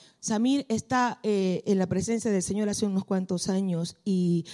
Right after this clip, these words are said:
los frutos de lo que ellos sembraron, su pastor y, y mi pastor Samir, eh, lo estamos viviendo ahora, nos lo estamos comiendo, que es esta armonía, que es estar aquí juntos. Y en esta mañana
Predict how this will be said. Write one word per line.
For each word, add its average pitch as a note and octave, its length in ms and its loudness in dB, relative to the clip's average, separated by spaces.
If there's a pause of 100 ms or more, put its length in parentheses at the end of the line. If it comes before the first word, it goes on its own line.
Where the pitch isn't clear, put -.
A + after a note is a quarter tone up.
(140)
los F#3 200 4
frutos A3+ 580 0
de F#3 100 4
lo F#3 140 4
que G3 200 2
ellos G3+ 240 2
sembraron, F#3 520 -2
su F3 140 -6
pastor G3 380 0
y, F3+ 260 0
y E3 160 -4
mi D#3+ 140 -6
pastor D#3+ 340 -6
Samir, F3+ 380 -6 (460)
eh, - 120 -18
lo F3+ 80 0
estamos F#3 320 -2
viviendo F3 400 -2
ahora, G#3 220 -4
nos F3+ 100 0
lo E3+ 60 2
estamos B3+ 340 -4
comiendo, F3+ 500 -2
que F#3+ 120 -2
es G3 60 0
esta E3 380 -6 (220)
armonía, F3 720 0
que F3 300 -2
es - 180 -4
estar F3+ 280 -4
aquí F3 220 -4
juntos. F#3 580 0 (460)
Y A3+ 360 4
en A3+ 220 6
esta B3+ 400 2
mañana G3+ 640 4